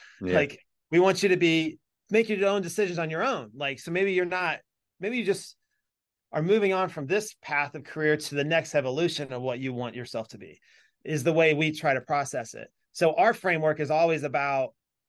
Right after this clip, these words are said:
Speaker 2: meeting them where they're at. And then if we're gonna, if we're gonna say, "I have to work a traditional work career from, say,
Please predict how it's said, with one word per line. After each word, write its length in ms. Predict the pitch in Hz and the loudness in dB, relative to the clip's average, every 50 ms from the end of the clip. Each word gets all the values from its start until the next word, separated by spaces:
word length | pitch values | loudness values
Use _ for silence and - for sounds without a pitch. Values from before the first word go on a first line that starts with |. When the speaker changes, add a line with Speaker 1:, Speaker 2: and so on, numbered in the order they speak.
| _ _ _ _ _ _ _ _ _ _ _ _ _ - | _ _ _ _ _ _ _ _ _ _ _ _ _ -16
Speaker 2:
meeting 400 | 147 139 147 175 202 220 214 208 | -10 -4 0 0 2 2 2 2
them 160 | 202 190 180 | 2 0 0
where 160 | 175 165 160 | 0 0 0
they're 200 | 151 151 143 143 | 0 0 0 0
at. 360 | 143 156 160 156 143 135 131 - | -2 -2 -2 -4 -4 -6 -8 -8
And 120 | - 143 151 | -10 -8 -6
then 80 | 151 | -6
if 140 | 147 139 - | -6 -4 -2
we're 100 | 180 202 | 0 0
gonna, 260 | 190 196 175 156 147 139 - | 2 2 2 2 0 -2 -6
if 140 | 143 131 | -10 -6
we're 60 | - 196 | -4 -2
gonna 120 | 214 202 | -2 -2
say, 260 | 175 180 190 175 160 151 | -2 0 0 2 2 2
"I 140 | 143 160 | 4 4
have 160 | 180 180 170 - | 4 4 2 0
to 80 | 175 | -4
work 180 | 160 165 156 147 | -4 -4 -4 -6
a 40 | 135 | -8
traditional 680 | - - 156 131 117 175 180 175 - 170 160 151 135 | -12 -10 -8 -2 0 0 0 0 -2 -2 0 0 0
work 280 | 123 143 165 170 170 - | 2 0 0 0 -2 -8
career 300 | - 151 143 131 131 131 | -8 -6 -4 -4 -4 -4
from, 420 | - - 135 131 123 117 117 110 _ _ _ _ _ _ _ _ _ - | -6 -8 -8 -8 -6 -8 -10 -12 _ _ _ _ _ _ _ _ _ -10
say, 380 | - - 151 139 131 120 120 | -2 0 2 2 2 0 -4